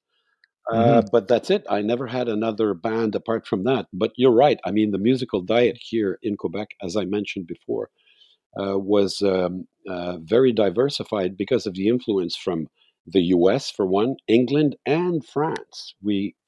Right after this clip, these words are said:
Speaker 1: can't
Speaker 2: Yeah.
Speaker 1: forget that because, of course, Quebec being French, we listened to a lot of stuff that came from there,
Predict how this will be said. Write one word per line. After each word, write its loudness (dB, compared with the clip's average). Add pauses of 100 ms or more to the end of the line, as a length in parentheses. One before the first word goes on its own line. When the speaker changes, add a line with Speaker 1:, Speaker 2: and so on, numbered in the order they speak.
Speaker 1:
can't 2
Speaker 2:
Yeah. -4
Speaker 1:
forget -4
that -10
because, -10
of -12
course, -6
Quebec -8
being -4
French, -2 (460)
we 6
listened 0
to -2
a 2
lot -2
of -8
stuff -10
that -14
came -6
from -8
there, -2